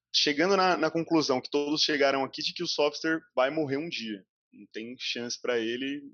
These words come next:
a gente já deu o, o veredito. Você acha que isso tende a acontecer mais rápido nos Estados Unidos e de-,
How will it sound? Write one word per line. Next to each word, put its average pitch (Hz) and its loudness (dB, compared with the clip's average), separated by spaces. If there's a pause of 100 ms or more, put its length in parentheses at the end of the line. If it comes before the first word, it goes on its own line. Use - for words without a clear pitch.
(100)
a 120 -20
gente - -8
já 123 -2
deu 120 -8
o, 127 -10
o 117 -16
veredito. 131 -6 (840)
Você 123 0
acha 127 4
que - -10
isso 107 -4 (220)
tende 156 -2 (140)
a 120 2
acontecer 123 -4 (180)
mais 117 -2
rápido 110 0
nos 110 -10
Estados 113 -6
Unidos 139 -6 (100)
e 123 -12
de-, 117 -6